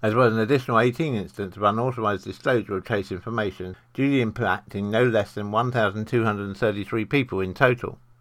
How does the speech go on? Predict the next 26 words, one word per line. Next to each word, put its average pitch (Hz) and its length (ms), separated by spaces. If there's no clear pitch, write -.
By 120 180
way 139 220
of 127 100
comparison, 127 580
just 107 180
eleven 120 480
incidents 92 520
of 98 120
unauthorised 98 520
disclosure 98 480
of 92 80
case 104 260
information 101 540
affected 107 480
fifty-six 127 560
people 98 280
in 101 120
the 101 60
period 110 260
from 113 260
October 107 460
to 95 60
December 98 500
two 101 180
thousand 98 380
nineteen. 95 580